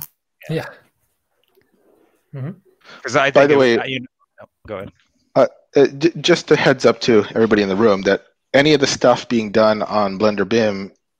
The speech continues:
Speaker 4: es-, and especially now with the, with the whole rewrite, is agnostic of Blender. So there's a huge amount of code sharing which could theoretically happen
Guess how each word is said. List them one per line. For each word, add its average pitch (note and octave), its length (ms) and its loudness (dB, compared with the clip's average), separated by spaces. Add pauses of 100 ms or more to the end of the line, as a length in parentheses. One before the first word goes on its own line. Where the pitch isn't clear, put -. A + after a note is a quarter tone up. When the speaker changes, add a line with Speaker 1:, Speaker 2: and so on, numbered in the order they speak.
(120)
Speaker 4:
es-, - 200 -2
and G#2+ 160 -10
especially - 380 -4
now F#2+ 320 0
with E2+ 100 -6
the, F2+ 60 -6 (180)
with G2 100 -12
the - 60 -14
whole G2 160 -6
rewrite, F#2 500 -2 (720)
is G2+ 360 -2 (140)
agnostic A2 840 0
of F#2 180 -2
Blender. F#2 400 -2 (320)
So F#2 560 -2 (340)
there's G2+ 300 0
a F#2 40 -2
huge C3 460 0
amount A2 220 0
of - 60 -10
code G#2 300 -2
sharing F#2 340 -2
which - 240 -8
could - 220 -6
theoretically F#2 520 -4
happen F#2 520 -6